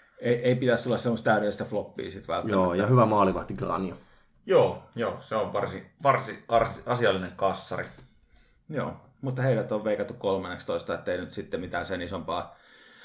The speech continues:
Speaker 1: tota niin, suonenvetoa siihen. Neljänneksitoista Udinese, jota nyt te päästiin eilen todistamaankin sitten Juventusta vastaan.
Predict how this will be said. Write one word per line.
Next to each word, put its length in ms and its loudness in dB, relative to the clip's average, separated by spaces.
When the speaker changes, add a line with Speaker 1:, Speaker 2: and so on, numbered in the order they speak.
Speaker 1:
tota 320 -6
niin, 200 -2
suonenvetoa 720 0
siihen. 500 -6
Neljänneksitoista 680 2
Udinese, 800 0
jota 260 -4
nyt 160 -8
te 160 0
päästiin 340 0
eilen 160 -2
todistamaankin 600 -4
sitten 340 -6
Juventusta 720 2
vastaan. 580 -6